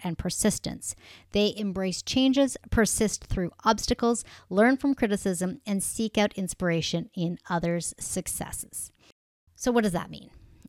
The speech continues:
What it means is that it's okay to fail. It's okay to try something and not like it and say, "No, thank you." It's okay to try something,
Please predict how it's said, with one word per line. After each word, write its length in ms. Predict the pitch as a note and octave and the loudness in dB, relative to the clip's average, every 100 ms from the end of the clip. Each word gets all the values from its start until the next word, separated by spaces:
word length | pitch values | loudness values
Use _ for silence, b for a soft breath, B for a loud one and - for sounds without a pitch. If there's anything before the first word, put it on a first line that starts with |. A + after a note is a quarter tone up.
| _ - | _ 0
What 320 | A#3+ A#3+ C4+ | 8 8 8
it 160 | E4+ A3 | 4 0
means 640 | F#3 F3+ E3 D#3 F3 - b b b b | 2 2 2 -4 -10 -16 b b b b
is 340 | A3+ A3 G3+ - | 0 0 0 -2
that 500 | G3 F#3 F3+ - - _ _ - _ | 0 0 -2 -6 -16 _ _ -20 _
it's 280 | B3 G#3+ - - | 4 4 4 -2
okay 640 | G#3+ G#3 - F#3 E3+ E3 _ - | -2 0 0 2 2 -2 _ -4
to 160 | F#3+ | -2
fail. 520 | - - D#3+ D#3+ E3+ - _ b b b - | -2 -2 -2 -2 -10 -20 _ b b b 2
It's 240 | A#3 - | 2 4
okay 380 | A#3+ A3+ G#3+ G#3 | 0 2 0 -2
to 100 | F#3 | -2
try 420 | - - F3+ G3+ | -6 -4 -2 0
something 600 | G#3 A3+ G#3+ - A3 G#3+ b b - | 0 0 0 0 0 -2 b b -2
and 260 | A3 G#3 | 2 2
not 260 | G3 G3+ - | 2 0 -4
like 380 | F3+ E3+ F#3 E3+ | -6 -4 -2 -4
it 220 | F3 - - | -6 -10 -4
and 160 | F#3 | -2
say, 200 | - F#3+ | 0 0
"No, 260 | F#3 F3+ F3 | 2 0 -2
thank 440 | - F3 F3+ - | 0 2 2 -2
you." 140 | E3+ - _ B B B - | -6 -8 _ B B B -4
It's 220 | B3+ B3+ | 0 0
okay 560 | A3 - - F#3+ G3+ | -2 -4 -4 -2 -2
to 180 | G#3 - - _ | -6 -14 -16 _
try 440 | - - G3 E3+ G3+ | -12 0 2 4 2
something, 600 | - A3+ G#3+ A3+ A3 | 2 0 0 0 0